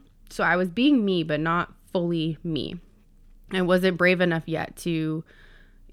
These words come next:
upset my friends or <laughs> realize that I'm polyamorous or start this business or anything like that. And so then when I went to grad school, I became severely iron deficient anemic,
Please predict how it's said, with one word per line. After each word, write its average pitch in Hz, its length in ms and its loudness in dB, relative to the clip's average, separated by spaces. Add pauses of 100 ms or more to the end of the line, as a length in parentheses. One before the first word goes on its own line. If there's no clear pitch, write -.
(180)
upset 180 380 0
my 165 140 -4
friends 156 580 0
or 160 520 0 (160)
<laughs> 143 240 -14
realize 170 380 -2
that 190 120 -2
I'm 208 140 0
polyamorous 214 800 -2 (100)
or 160 320 -4
start - 300 -6
this 196 180 -6
business 190 560 -2 (120)
or 156 500 -4 (720)
anything 196 360 0
like 143 200 -6
that. - 200 -6 (600)
And 202 220 2
so 196 560 4
then 214 400 4
when 196 100 0
I 180 80 2
went 175 160 -2
to 196 80 -2
grad 202 300 6
school, 156 320 -6 (280)
I 165 120 2
became 170 680 -2 (300)
severely 180 400 0
iron 165 240 0
deficient 165 340 -6
anemic, 156 440 -6